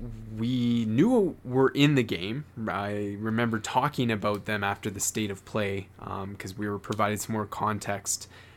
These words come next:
about them being a religious cult, um, that you go up against in this game. Um, and you kinda heard about them as Ellie, but the,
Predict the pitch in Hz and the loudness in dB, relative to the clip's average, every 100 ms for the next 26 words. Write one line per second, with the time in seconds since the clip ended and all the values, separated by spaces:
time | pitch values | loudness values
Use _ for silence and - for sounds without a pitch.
0 | - - 98 85 104 98 101 101 101 101 | -18 -4 -2 -2 -4 -4 -4 -2 -2 -2
1 | 104 95 98 - 104 104 - - - - | -4 -4 -4 -4 -2 -4 -6 -12 -16 -20
2 | - - 95 95 92 92 92 85 - 101 | -20 -10 -4 -2 -2 -2 -6 -8 -6 -8
3 | 98 95 90 - - 113 117 117 107 107 | -6 -10 -12 -20 -4 4 4 4 0 -2
4 | 98 - 104 98 - 98 98 98 98 - | -4 -4 -4 -6 -6 -4 -4 -6 -10 -18
5 | - - - - - 98 95 92 92 92 | -20 -20 -20 -20 -6 -2 0 -2 -4 -6
6 | 90 - - - - - - - - - | -10 -14 -20 -20 -20 -20 -20 -20 -20 -10
7 | 113 110 113 - - 214 185 160 160 131 | -4 0 0 -2 2 2 6 6 8 6
8 | 120 110 104 98 101 101 98 104 - 107 | 6 2 -2 -2 0 0 0 -4 -4 -2
9 | 107 104 92 | 0 0 -2